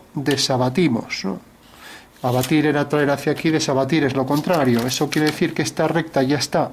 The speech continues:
sobre esa traza, proyectamos estos dos puntos y por este punto hacemos una paralela a esta y esa es la forma de, no tiene tampoco por qué coincidir en esto. A ver, vamos a hacerlo, la paralela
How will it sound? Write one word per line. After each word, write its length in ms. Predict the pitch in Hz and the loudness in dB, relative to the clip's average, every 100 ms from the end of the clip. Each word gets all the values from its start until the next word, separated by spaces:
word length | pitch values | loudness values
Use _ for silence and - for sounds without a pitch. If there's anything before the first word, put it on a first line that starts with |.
| - | -8
sobre 560 | - - 165 139 123 - - - - - - - - - - | -10 -2 0 0 -2 -8 -18 -20 -20 -20 -20 -20 -20 -20 -6
esa 340 | 165 - 156 151 | -2 0 -2 0
traza, 440 | 170 160 180 165 | 0 0 -2 -2
proyectamos 680 | 139 127 127 143 147 131 131 | 0 2 2 0 0 0 0
estos 320 | 147 - 151 | -4 -2 -2
dos 140 | 156 | -2
puntos 480 | - 185 165 190 190 - - - - | -2 -2 0 0 -2 -6 -16 -18 -2
y 80 | 139 | -2
por 180 | 127 156 | 2 0
este 180 | 156 | -2
punto 280 | 160 170 151 | -2 0 0
hacemos 440 | 131 156 156 151 - | -2 0 0 -2 -2
una 200 | 160 151 | -2 0
paralela 460 | 151 151 147 156 | 0 2 2 2
a 60 | 170 | 2
esta 360 | 170 - 196 | 0 -2 0
y 100 | 160 | 2
esa 160 | 151 - | 0 -2
es 60 | 156 | -2
la 140 | 151 | -2
forma 360 | - 151 151 147 | -2 -2 -2 0
de, 220 | 160 208 - - - - - | -2 -2 -8 -20 -20 -14 -4
no 120 | 143 | 0
tiene 220 | 131 131 | 2 2
tampoco 360 | 131 113 135 120 | 2 0 0 -2
por 180 | 123 123 | -4 -4
qué 100 | 123 | -2
coincidir 540 | 127 123 131 127 127 | 0 0 0 0 2
en 120 | 131 | 2
esto. 360 | 160 - - 170 - - | 0 -2 -2 -2 -4 -4
A 60 | |
ver, 180 | 117 120 - | -4 -4 -6
vamos 300 | 123 120 123 | -8 -8 -8
a 40 | 127 | -10
hacerlo, 480 | - 131 123 131 - - - - - - - - - - - - - - - - - - - | -14 -8 -6 -6 -8 -12 -12 -12 -14 -20 -20 -20 -20 -20 -20 -20 -20 -20 -20 -20 -20 -18 -14
la 80 | |
paralela 640 | 123 123 123 139 156 165 | -10 -8 -6 -4 -4 -4